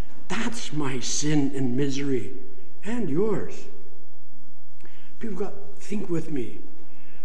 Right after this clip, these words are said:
Remember the last time, and it was fairly recent, but remember with me the last time that we stood at the baptismal font. I believe it was last week or two weeks ago, but it was very recent. We stood at the baptismal font. Do you remember what was asked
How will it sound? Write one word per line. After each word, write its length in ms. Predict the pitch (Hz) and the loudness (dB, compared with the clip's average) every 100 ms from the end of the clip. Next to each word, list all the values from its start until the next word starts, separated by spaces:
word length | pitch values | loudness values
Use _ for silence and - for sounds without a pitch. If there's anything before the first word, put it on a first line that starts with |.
| - | 0
Remember 540 | 180 185 196 233 240 208 | 2 2 2 0 0 0
the 100 | 175 | 0
last 400 | 165 180 175 - | 0 0 0 0
time, 200 | 170 151 | 0 0
and 100 | 135 | 0
it 40 | |
was 120 | 120 | -2
fairly 340 | - 226 214 156 | -2 -2 0 0
recent, 420 | 175 226 - 135 | 0 -2 -2 -2
but 160 | 147 151 | -2 -2
remember 360 | 170 214 240 | -2 -2 0
with 200 | 190 175 | 0 0
me 80 | 160 | 0
the 140 | 131 | -2
last 420 | 120 131 202 196 - | -2 -2 -2 -2 -2
time 400 | 170 160 151 151 - - - - | 0 0 0 0 -2 -2 -2 -2
that 100 | 185 | -2
we 140 | 175 160 | 0 0
stood 260 | - 202 | 0 0
at 120 | 185 | 0
the 60 | - | -2
baptismal 720 | 135 226 233 240 165 139 131 | -2 -2 -2 -2 -2 0 -2
font. 260 | 127 143 - | -2 -2 -2
I 60 | 277 | -2
believe 260 | 156 139 | -2 -2
it 60 | 120 | -2
was 160 | 117 | -2
last 400 | 117 143 131 - | -2 -2 -2 0
week 380 | 139 208 127 104 104 | -2 -2 -2 -2 -2
or 140 | 101 107 | -2 -2
two 160 | - 127 | -2 0
weeks 180 | 127 - | 0 0
ago, 120 | 123 | -2
but 100 | 135 | -2
it 60 | 196 | -2
was 100 | 139 | 0
very 220 | 202 147 | 0 0
recent. 500 | 117 175 165 127 - | 0 0 0 -2 -2
We 80 | 139 | -2
stood 220 | - 208 | 0 0
at 60 | |
the 60 | 175 | 0
baptismal 640 | 135 160 - 156 123 117 | -2 -2 -2 -2 -2 -2
font. 260 | 117 117 120 - - - - - | -2 -2 -2 0 -2 -2 0 0
Do 140 | 214 240 | 0 2
you 140 | 254 | 2
remember 560 | 294 254 226 247 254 233 | 2 2 0 0 0 0
what 220 | 214 202 | 0 0
was 180 | 170 - | 0 0
asked 380 | - 175 196 - | 0 0 0 0